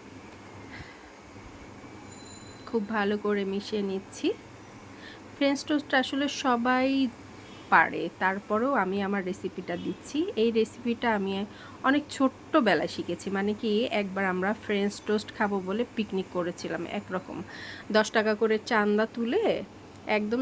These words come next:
যখন ওয়ান টুতে পড়ি সেই সময়। সেই রেসিপিটাই কিন্তু আমার মাথায় আছে এবং সেই অনুযায়ী কিন্তু আমি করি, ফ্রেঞ্চ টোস্টটা তৈরি করি। তো এখানে একটা প্যান দিয়ে নিয়েছি, দিয়ে দিচ্ছি পরিমাণ মতো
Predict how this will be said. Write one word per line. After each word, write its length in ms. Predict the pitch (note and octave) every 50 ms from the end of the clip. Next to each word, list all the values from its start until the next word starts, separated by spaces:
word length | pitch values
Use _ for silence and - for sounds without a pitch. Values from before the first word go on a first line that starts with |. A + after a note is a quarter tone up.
| B3+ A#3
যখন 180 | A3 - A#3+ A3+
ওয়ান 140 | G#3 F#3+ G3 G3 G3
টুতে 220 | A3 G#3 - G#3+ G#3 -
পড়ি 240 | G#3 F#3+ F#3 A3+ D#4+ G4 - -
সেই 180 | - G3 F3+ - -
সময়। 260 | F3+ E3+ D#3+ - C#3 G3 - - - - - - - - - - -
সেই 200 | - - C4+ C4+ B3+ B3+
রেসিপিটাই 480 | B3 B3 - B3+ A#3 B3+ C4 C#4+ D4+ D4 C4+
কিন্তু 160 | B3 A#3 A#3 A3
আমার 140 | G#3+ G#3+ G#3 G3+ F#3+
মাথায় 300 | F#3 F#3+ - A3 G#3+ G#3 G3
আছে 140 | G3 G3 - A3 G#3
এবং 100 | G3+ G3+ G#3 - -
সেই 220 | A#3+ A3 A3+ A#3+ A#3 G#3+
অনুযায়ী 320 | G3+ G3 F#3 G3+ G3+ A3+ B3+ -
কিন্তু 140 | A#3 A3 G#3 G#3
আমি 100 | G#3 G3+ G3 -
করি, 220 | - D#3+ D#3 - D#3 - - - - - - - - - - - -
ফ্রেঞ্চ 200 | - A3+ G#3 G#3 - -
টোস্টটা 320 | G#3+ G#3 - - - C4 C4+ - -
তৈরি 220 | F#3 F3 D#3+ D#3+ - -
করি। 200 | C3+ D3+ D#3 - - - - - - - - - - - - - - - - - - - - - - - - - - - - - - - - - - - - - - - - - - - -
তো 100 | A3+ A3+ A#3+ D4 D#4 D4 - B3+ A3
এখানে 220 | A3+ - - A#3+ A#3 A#3 A3+
একটা 180 | A#3 - A#3+ A#3 A#3 -
প্যান 200 | - A#3 A3+ A3+ A#3 A#3 A3
দিয়ে 160 | A3+ A#3 A#3 A3+
নিয়েছি, 500 | A#3 A#3 A#3 A3+ A#3 A#3 - - C4 C4+ E4+ F#4+ F#4+ F4 - - - - F#3
দিয়ে 140 | G3+ A3 G#3+ G3+
দিচ্ছি 220 | G3 G3+ - - B3 - A3
পরিমাণ 280 | G#3 G#3 G3+ G3+ G3+ G3+ G3+
মতো 200 | G3 G3 -